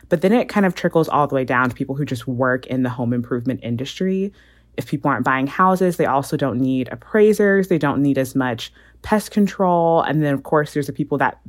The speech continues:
build homes. That's lo-, likely going to slow down as well. So you'll see job losses in construction as well, potentially all the way down to the people who work the checkout lanes at stores like Home Depot and Lowe's.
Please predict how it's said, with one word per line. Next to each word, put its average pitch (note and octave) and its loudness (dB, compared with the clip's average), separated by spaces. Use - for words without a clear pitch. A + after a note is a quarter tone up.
build C#3 2
homes. G3 0
That's B2+ -2
lo-, C#3 0
likely C3+ -2
going C3+ -2
to C#3 -4
slow C3+ -2
down B2 -4
as B2 -6
well. B2 0
So - -2
you'll D#3 4
see D#3 -2
job C#3 0
losses C3+ -2
in B2+ -2
construction C3+ -2
as B2+ -6
well, C3 0
potentially A3 4
all D#3 4
the C#3+ 0
way C#3 2
down C3 0
to D3 -4
the C3+ -6
people C3+ -6
who C3 -6
work B2+ -2
the B2 -4
checkout B2 -2
lanes A#2 -6
at A#2+ -4
stores A#2+ -6
like - -8
Home B2+ -2
Depot A#2 -4
and F#2+ -8
Lowe's. - -10